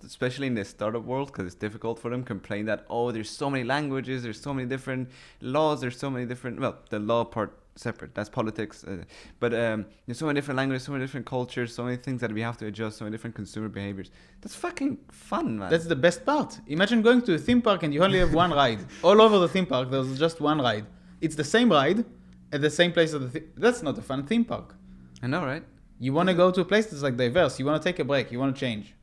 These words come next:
Speaker 2: We need change inherently. We need, like, you know, like, the, well, I don't remember how it goes, but, like, there's, like, this theory that we need, we need com-, we need safety and we need unsafety. We need both of these things. We need, like, a balance. So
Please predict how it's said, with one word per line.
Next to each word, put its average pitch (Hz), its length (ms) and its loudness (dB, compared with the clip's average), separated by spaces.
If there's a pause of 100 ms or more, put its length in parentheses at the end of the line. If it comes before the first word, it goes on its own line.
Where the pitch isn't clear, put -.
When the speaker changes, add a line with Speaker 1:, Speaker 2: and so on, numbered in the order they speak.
(280)
Speaker 2:
We 123 120 -4
need 151 180 0
change 123 340 -2
inherently. 120 480 -4 (920)
We 123 200 0
need, 160 200 2
like, 127 200 2
you 131 60 0
know, 131 220 2
like, 113 120 -2
the, 113 520 -2 (1500)
well, - 160 -10
I 135 140 -2
don't 165 240 -2
remember 131 220 2
how 123 140 2
it 117 100 -2
goes, 117 200 0
but, 104 120 -6
like, 104 140 -4
there's, 110 280 -6
like, 110 120 -8
this 110 180 -10 (140)
theory 160 320 2
that 107 100 -12
we 117 120 -6
need, 123 260 -4 (500)
we 127 100 -2
need 127 180 0
com-, 180 280 0
we 135 160 0
need 147 100 -2 (180)
safety 190 320 0
and 190 120 0
we 139 160 0
need 160 120 -2 (180)
unsafety. 139 680 0 (180)
We 131 60 -2
need 123 200 0
both 160 180 4
of 143 120 -4
these 120 180 -2
things. 110 240 -6
We 117 100 -4
need, 123 160 0
like, 117 160 -4
a 120 40 -4 (120)
balance. 113 320 -6 (520)
So - 100 -4